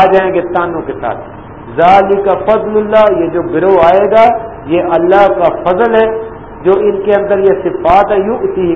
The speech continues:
من یشاء، جسے چاہے یہ فضل سے مالا مال کر دے، واللہ واسع علیم، اللہ وسعت والا ہے اور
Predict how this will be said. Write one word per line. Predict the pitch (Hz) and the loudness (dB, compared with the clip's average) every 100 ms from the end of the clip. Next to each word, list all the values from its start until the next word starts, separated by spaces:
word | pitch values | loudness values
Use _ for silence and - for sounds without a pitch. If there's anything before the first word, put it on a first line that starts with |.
| 170 | -2
من | 180 170 | -2 -2
یشاء، | 156 185 190 175 | -2 0 0 0
جسے | 165 156 | -6 -6
چاہے | 202 202 180 | 0 2 2
یہ | 165 - 113 - | -2 -6 -8 -8
فضل | 170 185 - | -4 -4 -4
سے | 143 147 | -8 0
مالا | 160 190 208 | 2 4 2
مال | 185 185 175 165 | 2 0 0 0
کر | 160 | 0
دے، | 165 156 - - - | -4 -6 -12 -12 -2
واللہ | 190 165 160 143 135 | 0 2 2 2 0
واسع | 135 - 127 113 110 | -2 -4 -10 -8 -6
علیم، | 131 127 - - - - - - | -6 -8 -10 -16 -18 -20 -2 0
اللہ | 392 208 - | 4 2 0
وسعت | 196 165 190 185 | -4 -4 -6 -2
والا | 180 185 196 175 | 0 2 2 2
ہے | 175 147 - - - | 0 -4 -10 -10 -4
اور | 151 | -4